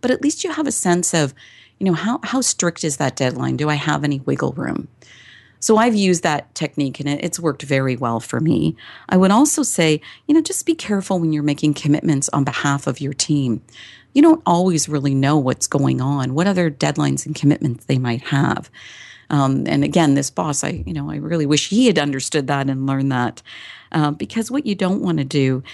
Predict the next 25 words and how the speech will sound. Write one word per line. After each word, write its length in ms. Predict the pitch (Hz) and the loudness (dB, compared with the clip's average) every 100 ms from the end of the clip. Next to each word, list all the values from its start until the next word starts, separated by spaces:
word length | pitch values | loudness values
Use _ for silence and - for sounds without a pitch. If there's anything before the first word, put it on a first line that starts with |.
| - - | -20 -4
is 160 | - 160 | 0 4
not 240 | 160 160 | 4 2
be 140 | - 143 | 0 -2
able 180 | 139 | -2
to 400 | 135 - 135 131 139 | -4 -2 -2 -4 -4
meet 320 | 135 127 127 | 0 0 0
those 180 | 127 117 | -2 -2
deadlines 480 | - 123 127 123 139 | 0 -2 0 -2 -2
and 100 | - | -2
those 160 | 127 123 | -2 -2
commitments. 600 | - 127 - - - - | 0 0 0 -2 -2 -4
Because 460 | - - 185 170 - - - - | -4 0 0 0 -6 -16 -20 2
thinking 300 | 269 233 202 | 4 4 4
about 160 | 156 | 2
that, 160 | - 143 | 2 0
even 240 | 175 202 | 0 0
in 100 | 202 | 0
your 80 | 202 | 0
personal 380 | 196 233 - 180 | -2 -2 -2 -4
life, 260 | - - 175 | -4 -4 -2
you 40 | |
know, 80 | 175 | 0
that 160 | 170 - | 0 -2
friend 360 | 175 170 165 | 2 2 2
that, 220 | 139 120 | 2 -2